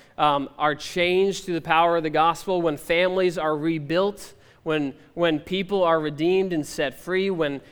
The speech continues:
habits and addictions are broken and these things happen, we need to be so careful and so clear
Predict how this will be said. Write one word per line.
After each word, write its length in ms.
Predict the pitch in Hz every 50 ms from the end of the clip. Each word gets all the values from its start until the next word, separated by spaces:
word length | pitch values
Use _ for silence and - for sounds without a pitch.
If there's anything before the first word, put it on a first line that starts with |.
| -
habits 560 | - - 175 175 190 196 190 202 180 - - -
and 240 | - 160 156 151 147
addictions 640 | 139 151 147 147 180 190 - - 202 190 180 180 156
are 120 | 156 143
broken 520 | 135 131 143 160 180 190 180 190 190 180 170
and 200 | 165 151 147 143
these 300 | 160 185 202 196 190 -
things 480 | - 202 190 190 180 180 175 170 - - - - -
happen, 560 | - - 180 175 175 175 - 151 131 123 117 117 _ _ _ _ _ _ _ _ -
we 120 | 156 175
need 80 | 196 208
to 60 | 190
be 140 | 170 180 170
so 320 | - - - 196 202 180
careful 600 | 165 - - 156 156 165 147 - - 139 123 120 - - _ _ _ _ _ _ _ _ _ _ _ _
and 180 | - 165 160 147
so 340 | - - - 196 190 196 190
clear 540 | 190 - - 175 170 151 139 123 110 120